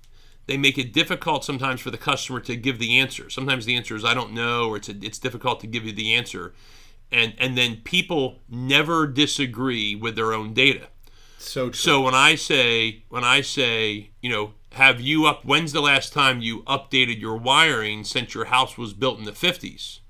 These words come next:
Speaker 2: Yeah.
Speaker 1: A-, and as someone says that, my answer in my head is, "Well, I really haven't, but I probably should, and I have a bad answer," and so I start grumbling and groveling,
Speaker 2: Yeah.
Speaker 1: right? It's kinda like, uh,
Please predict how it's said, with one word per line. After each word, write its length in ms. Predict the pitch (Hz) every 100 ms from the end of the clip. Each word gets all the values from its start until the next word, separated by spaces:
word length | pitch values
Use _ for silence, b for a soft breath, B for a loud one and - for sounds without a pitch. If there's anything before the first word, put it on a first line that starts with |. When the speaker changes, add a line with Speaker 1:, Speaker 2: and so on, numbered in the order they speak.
| -
Speaker 2:
Yeah. 100 | - B B B B - -
Speaker 1:
A-, 260 | 113 -
and 220 | 123 120 117
as 260 | 117 113
someone 400 | - 147 135 113
says 320 | 104 147 165
that, 280 | 120 107 - -
my 240 | - 120 120
answer 540 | 131 147 - 110 107 -
in 160 | 123 113
my 160 | 107
head 300 | 110 147 190
is, 400 | 104 104 104 -
"Well, 160 | 107 113
I 100 | 110
really 380 | 110 123 123 107
haven't, 500 | - 147 117 123 117
but 140 | 101
I 80 | 107
probably 500 | - 123 123 104 104
should, 400 | - 151 120 117
and 140 | 104
I 80 | 104
have 100 | 113
a 60 | 107
bad 260 | 107 117 110
answer," 400 | 127 127 98 98
and 160 | 107
so 160 | - 110
I 60 |
start 360 | 104 - 98 98
grumbling 500 | 127 127 120 117 107
and 160 | 101 98
groveling, 460 | 95 90 95 90 -
Speaker 2:
Yeah. 100 | -
Speaker 1:
right? 160 | 104 101 B B B B B
It's 220 | 135 -
kinda 300 | - 170 175
like, 400 | 143 127 117 - b b b b -
uh, 280 | 120 117